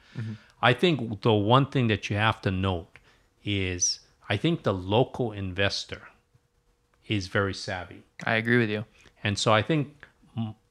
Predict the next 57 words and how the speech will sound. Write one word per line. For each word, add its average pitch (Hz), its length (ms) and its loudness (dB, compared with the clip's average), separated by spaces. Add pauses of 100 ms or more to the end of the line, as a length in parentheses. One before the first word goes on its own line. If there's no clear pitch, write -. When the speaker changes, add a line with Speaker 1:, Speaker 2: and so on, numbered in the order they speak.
(120)
Speaker 2:
I'm 127 160 10
not - 320 6
<laughs> - 80 2
so - 120 -2
much 175 260 6 (200)
worried 139 300 8
about 117 640 4
the, 95 320 4 (420)
uh, 95 140 0
foreign 147 400 2
guys, 92 400 -6
because 104 480 -2
they're, 120 280 4
they're 117 120 0
gonna 196 180 0
buy 95 160 0
wherever 107 400 2
they 98 140 4
want, 123 380 4
'cause 101 180 -2
they 113 120 -2
just 113 220 -2
say, 110 200 2
"Oh, 95 260 -2 (140)
how 117 80 -2
much 131 260 -2
is 143 140 0
it?" 180 220 -2
And 101 160 -4
they 101 80 -6
write 104 220 -4
a - 20 -6
check. - 300 -6
Speaker 3:
That's 117 140 2
a 104 40 4
Speaker 1:
Yeah. 113 40 2
Speaker 3:
great 120 200 6
point. 113 260 2 (280)
Speaker 2:
You 107 100 0
know, 101 220 0 (240)
but 117 80 4
Speaker 1:
Don't 123 100 10
Speaker 2:
I 113 40 12
Speaker 1:
have 117 100 12
to 185 60 10
Speaker 2:
think, 170 80 4
Speaker 1:
think 107 160 6
twice. 107 300 0 (140)
Speaker 2:
I 131 180 8
think 175 500 2 (200)
that 110 380 0 (640)
the 123 100 0
local 135 560 2
investor 123 480 2
here 139 320 6
is 104 240 0
no 113 220 -2